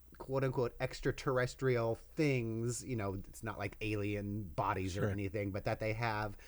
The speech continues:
Speaker 1: And th-, then there's been a couple people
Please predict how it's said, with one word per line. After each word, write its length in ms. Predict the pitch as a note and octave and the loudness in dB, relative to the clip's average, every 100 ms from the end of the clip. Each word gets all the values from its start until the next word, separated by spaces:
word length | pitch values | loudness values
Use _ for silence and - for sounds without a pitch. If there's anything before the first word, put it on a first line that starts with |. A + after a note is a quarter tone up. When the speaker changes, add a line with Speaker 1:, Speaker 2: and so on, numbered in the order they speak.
| - - - - | -18 -20 -20 -4
Speaker 1:
And 460 | B2+ B2 B2 A#2 A2+ - - | 0 2 2 0 -4 -8 -8
th-, 140 | B2 C3 | -2 2
then 160 | D3+ D3 | 4 6
there's 180 | D3 - | 4 4
been 160 | D3 | 2
a 80 | C3+ | 0
couple 380 | - F3 - B3 | -2 0 2 0
people 720 | - G#3 A3+ G3+ A#2+ A#2 | -2 -4 2 4 4 2